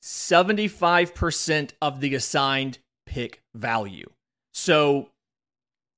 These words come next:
if you submit to a physical, you go through the physical, all the teams have access to that stuff.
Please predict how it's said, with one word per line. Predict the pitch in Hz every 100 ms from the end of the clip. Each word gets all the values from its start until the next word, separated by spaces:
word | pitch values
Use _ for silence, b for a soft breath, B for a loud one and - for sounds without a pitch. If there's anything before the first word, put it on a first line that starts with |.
| _ _ _
if | 185 240 - _ _ _
you | - 127 202
submit | 226 - 202 208
to | 214
a | 196
physical, | 180 165 139 117 117 107 - _ _ _ _ _
you | 120 156
go | 180 160 175
through | 220 233
the | 226
physical, | 220 175 147 139 123 120 _ -
all | 147 196
the | 240
teams | 233 226 208 202
have | 196 170 -
access | 151 180 - 175 170
to | - 151
that | 151 127
stuff. | - 147 113